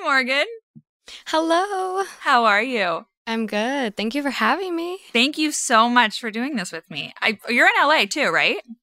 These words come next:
Speaker 2: I am, yes. I'm, like, mid-Wilshire, so I'm kinda by lacma.
Speaker 1: Yeah, you're by me. I'm in, I'm in West Hollywood.
Speaker 2: Amazing.
Speaker 1: And you're twenty-eight?
Speaker 2: Yes.
Speaker 1: I am also twenty-eight.
Speaker 2: I love that.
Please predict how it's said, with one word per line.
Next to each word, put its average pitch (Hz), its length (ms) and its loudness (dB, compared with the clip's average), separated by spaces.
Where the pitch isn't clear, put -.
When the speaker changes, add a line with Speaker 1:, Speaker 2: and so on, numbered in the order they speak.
Speaker 2:
I 240 80 4
am, 180 500 0
yes. - 480 -4
I'm, 349 260 2
like, 427 180 -2
mid-Wilshire, 269 640 0
so - 140 -6
I'm 247 80 -4
kinda 320 180 -6
by 330 100 2
lacma. 233 920 0
Speaker 1:
Yeah, 277 160 4
you're 277 140 0
by 294 180 4
me. 247 100 0
I'm 196 120 0
in, 226 200 -6
I'm 220 160 2
in 226 80 -4
West 214 180 -4
Hollywood. - 360 -6
Speaker 2:
Amazing. 262 540 -4
Speaker 1:
And 226 120 2
you're 294 180 4
twenty-eight? 214 640 0
Speaker 2:
Yes. 170 600 -4
Speaker 1:
I 208 140 -4
am 240 200 -2
also 196 440 0
twenty-eight. 190 600 -6
Speaker 2:
I 247 140 -10
love 247 420 -12
that. 208 220 -12